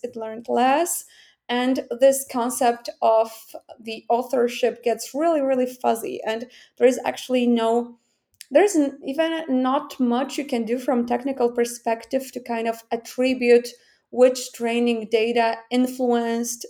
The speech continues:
the outputs most. You can kind of compare which images it is most similar to, but then when you go pixel by pixel, you realize that those are just two different images and they don't have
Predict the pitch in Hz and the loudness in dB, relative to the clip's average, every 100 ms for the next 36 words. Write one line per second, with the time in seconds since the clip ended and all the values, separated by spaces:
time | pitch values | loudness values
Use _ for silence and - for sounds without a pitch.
0 | 226 240 226 254 254 247 - 233 233 349 | -10 -2 0 0 -2 -8 -6 -4 -2 -2
1 | - - _ _ _ _ - 294 330 330 | -4 -14 _ _ _ _ -6 0 2 4
2 | 320 330 285 285 302 320 - 277 247 233 | 0 -4 -4 0 2 0 -2 -2 -2 -2
3 | 240 254 254 277 277 - 240 247 254 - | -2 2 6 6 4 2 4 6 4 -4
4 | - - - 240 254 254 247 - 254 240 | -8 -6 -2 0 0 -4 -6 -4 -4 -2
5 | 233 233 - - - 233 233 247 294 - | -2 -2 -6 -6 -2 0 0 0 -2 -2
6 | 330 427 466 - _ _ - 269 247 302 | 0 2 0 -10 _ _ 4 4 6 4
7 | 339 294 277 262 269 254 277 269 302 247 | 4 2 2 8 8 8 2 2 0 2
8 | 233 233 - 254 - 240 233 226 226 220 | 0 0 -4 -6 0 0 0 0 2 4
9 | 208 208 - 208 - 220 233 131 226 220 | 4 2 -2 -6 -2 -2 0 0 0 0
10 | - _ - 220 - - 302 233 262 247 | -6 _ -4 -2 -4 -8 -6 -4 -4 -4
11 | 233 - 240 226 226 220 226 - - _ | -4 0 0 0 0 0 -2 -8 -20 _
12 | _ 226 220 226 233 240 233 233 - 233 | _ -4 -2 -2 4 4 4 -2 -2 0
13 | 226 226 | 0 0